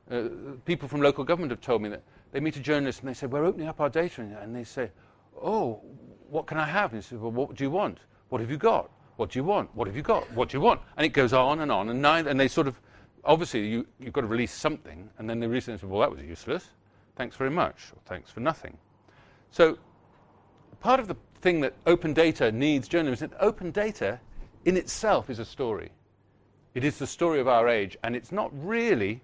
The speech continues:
frequently enough being covered in the mainstream media, and therefore having some kind of accelerator effect, because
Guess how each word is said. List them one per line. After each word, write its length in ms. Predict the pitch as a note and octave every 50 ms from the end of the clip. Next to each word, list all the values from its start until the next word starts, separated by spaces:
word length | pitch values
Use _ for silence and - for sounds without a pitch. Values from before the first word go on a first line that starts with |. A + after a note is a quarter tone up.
| _ _
frequently 520 | - - - G#3+ G3 - - C3 - G#2+
enough 240 | G2+ G2 F#2 E2+ -
being 160 | _ G#2+ G2
covered 520 | F#2+ - - D3 C3+ G2 F2 D#2 D2 - _ _ _ _ _ _ _ _ _ _ _
in 380 | - B2 A#2+ A#2+ A#2+ A#2+ A#2+ A2+ - _ _ _ _ _ _
the 60 | B2+
mainstream 460 | B2+ C3 C3 A#2 - - B2+ A2+ A2+
media, 300 | B2 C3+ C3 G#2 G2+ G2+ -
and 120 | A#2+ B2+
therefore 300 | C#3 D#3 D#3+ - - C#3
having 240 | B2 C#3 C3 C3+ B2+
some 220 | - - G3 G3+
kind 300 | G3 - F#3 F3 D#3+ D3+
of 120 | D3 B2+ - _ _ _ _ _ _ _ _ _ _ _ _ _
accelerator 640 | B2 - - - G#3 G3+ F#3+ C#3+ G#2+ G2+ - - G2+
effect, 340 | E2 - - - - - _
because 360 | - B2+ - F3 D3+ - -